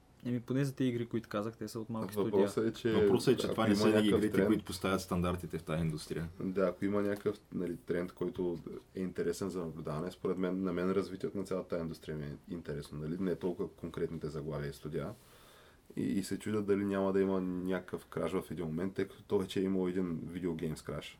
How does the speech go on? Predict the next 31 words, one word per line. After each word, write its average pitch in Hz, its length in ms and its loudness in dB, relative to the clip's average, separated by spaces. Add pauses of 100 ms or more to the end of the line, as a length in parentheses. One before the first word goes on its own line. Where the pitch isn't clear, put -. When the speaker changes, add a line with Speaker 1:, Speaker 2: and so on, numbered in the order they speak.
(640)
Speaker 1:
Да. 113 280 0
Speaker 2:
А, 82 100 2
мисля, 90 260 0
осемдесетте 90 420 -2
години, 80 340 -2
където, 92 560 0 (640)
нали, 80 100 -8
те 80 120 -4
нещата - 280 -8
са - 60 -8
Speaker 1:
Качеството - 340 4
Speaker 2:
много 82 60 2
повече - 120 0
Speaker 1:
пада, 110 240 6
Speaker 2:
в - 20 2
Speaker 1:
да. 104 120 2
Speaker 2:
момента. 98 240 -4 (760)
Но 101 160 2
въпросът 101 480 4
е, - 20 -4
че 104 340 4
сега, 101 300 0
нали, 98 160 2
се 101 120 -8
залага 92 360 2
супер - 220 -4
много 92 240 -2
на 87 100 -4
някакви 87 260 -6
всякакви - 320 -6
продължения, 90 640 -2